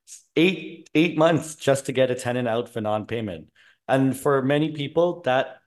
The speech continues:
eight months of non-payment of rent, that's thirty, forty thousand dollars, depending on how much the rent is,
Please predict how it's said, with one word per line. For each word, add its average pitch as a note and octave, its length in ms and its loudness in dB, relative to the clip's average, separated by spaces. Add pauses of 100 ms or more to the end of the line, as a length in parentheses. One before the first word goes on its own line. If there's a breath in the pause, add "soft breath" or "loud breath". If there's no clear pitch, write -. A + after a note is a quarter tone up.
(140)
eight C#3 300 -4
months C3+ 340 0
of A2 140 -4
non-payment A#2+ 640 -4
of A2 80 -8
rent, B2+ 260 -4
that's A2 200 -4
thirty, A#2+ 360 -2
forty A#2 320 -2
thousand A2+ 360 -2
dollars, A2+ 300 -2
depending A#2 360 -10
on A2+ 80 -10
how A2 120 -8
much A2+ 220 -10
the G#2 100 -8
rent G#2 280 0
is, C#3+ 240 0